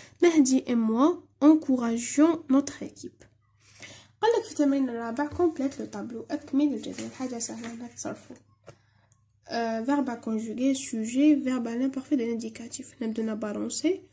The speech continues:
manger, colorier, payer, oublier. كيما عندنا سي او ار, جي او ار, اي او ار, اي اي ار و الاي او ار. Balancer, واش نديرو؟ شرطة.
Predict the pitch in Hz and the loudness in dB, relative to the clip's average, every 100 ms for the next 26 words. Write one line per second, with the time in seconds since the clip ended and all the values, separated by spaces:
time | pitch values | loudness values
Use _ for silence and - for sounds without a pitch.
0 | _ _ 240 220 214 233 262 359 - _ | _ _ -2 0 0 0 2 2 -2 _
1 | - 403 392 311 254 226 247 302 - _ | -2 6 8 8 4 2 0 -2 -8 _
2 | - 381 359 254 254 311 - 294 262 240 | 2 6 8 6 4 0 4 6 6 4
3 | 208 214 - - - 269 240 214 226 214 | -2 -6 -10 -14 -6 -4 -4 -6 -8 -8
4 | 214 - 247 208 214 - 277 320 - _ | -6 -4 -4 -4 -6 -2 -2 -2 -8 _
5 | - 247 - - - 262 277 - 277 240 | -4 -2 -2 -6 -2 0 0 0 -2 -2
6 | 226 269 285 277 285 269 240 240 - 247 | -4 0 0 2 -2 -2 -4 -6 -10 -4
7 | 277 294 294 240 226 - _ 294 349 349 | 2 2 2 -4 -4 -8 _ 8 8 6
8 | - _ 214 220 233 262 _ _ - - | -8 _ -10 -10 -14 -20 _ _ -20 -20
9 | - _ _ 330 381 320 285 - 247 254 | -20 _ _ 8 10 10 8 6 4 2
10 | 262 240 220 220 226 254 - _ _ - | 0 0 0 0 0 -2 -6 _ _ -12
11 | 220 208 - | -8 -8 -10